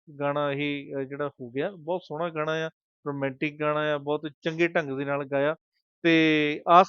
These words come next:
ਕਰਦੇ ਆ ਜਿਵੇਂ ਸਿੱਧੂ ਕਹਿ ਕੇ ਗਿਆ, ਜਿਵੇਂ, ਅ, ਬਲਕੌਰ ਸੂ ਇਹਦੇ ਫਾਦਰ ਸਾਹਿਬ ਕਹਿ ਰਹੇ ਆ ਕਿ ਸਾਡੇ ਕੋਲ ਬਹੁਤ ਮਟੀਰੀਅਲ ਹੈ ਕਿ ਆਉਣ ਵਾਲੇ ਸਮੇਂ ਦੇ ਵਿੱਚ ਅਸੀਂ ਸਾਲੋ ਸਾਲ ਸਿੱਧੂ ਮੂਸੇਵਾਲੇ ਦੇ ਗਾਣੇ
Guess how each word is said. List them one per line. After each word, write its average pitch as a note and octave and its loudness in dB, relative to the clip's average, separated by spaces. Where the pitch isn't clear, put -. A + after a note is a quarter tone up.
ਕਰਦੇ F#3+ 6
ਆ F3 4
ਜਿਵੇਂ D#3+ -2
ਸਿੱਧੂ D#3 -6
ਕਹਿ E3+ 2
ਕੇ E3+ -6
ਗਿਆ, E3 2
ਜਿਵੇਂ, D3+ -4
ਅ, D3 6
ਬਲਕੌਰ D3 2
ਸੂ E3 -8
ਇਹਦੇ D#3+ 0
ਫਾਦਰ D3 -2
ਸਾਹਿਬ D3+ 0
ਕਹਿ D3+ 0
ਰਹੇ E3 2
ਆ D#3+ 0
ਕਿ D#3 -4
ਸਾਡੇ D3 -4
ਕੋਲ D3 -10
ਬਹੁਤ C#3 -6
ਮਟੀਰੀਅਲ D#3+ -6
ਹੈ E3 0
ਕਿ D#3 -8
ਆਉਣ D3 -2
ਵਾਲੇ C#3 -4
ਸਮੇਂ C#3 -8
ਦੇ C#3 -8
ਵਿੱਚ C#3+ -10
ਅਸੀਂ C#3+ -10
ਸਾਲੋ F#3+ 6
ਸਾਲ D#3 4
ਸਿੱਧੂ E3 -6
ਮੂਸੇਵਾਲੇ D3 -2
ਦੇ D3 -4
ਗਾਣੇ D3 -4